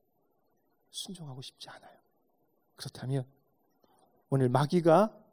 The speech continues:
가라지를 덧뿌리고 있는 것입니다. 그 가라지가 우리를 성장하지 못하게 하고 있는 것입니다. 그러므로 사랑하는 여러분, 여러분의 귀를 점검하시고 여러분의 귀가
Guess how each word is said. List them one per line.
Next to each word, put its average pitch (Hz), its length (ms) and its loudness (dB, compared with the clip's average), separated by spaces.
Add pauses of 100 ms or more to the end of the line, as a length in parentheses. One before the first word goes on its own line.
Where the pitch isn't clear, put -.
(880)
가라지를 117 520 -6
덧뿌리고 135 460 -4
있는 117 180 -8
것입니다. - 340 -14 (1200)
그 226 100 8
가라지가 220 760 10 (1160)
우리를 123 200 -2
성장하지 175 680 -2
못하게 127 460 -8
하고 127 220 -8
있는 139 200 -8
것입니다. - 320 -14 (420)
그러므로 135 520 -6 (160)
사랑하는 160 460 -8
여러분, 113 340 -10 (720)
여러분의 123 320 -2
귀를 139 400 0 (640)
점검하시고 123 720 -6 (580)
여러분의 127 360 2
귀가 151 200 -2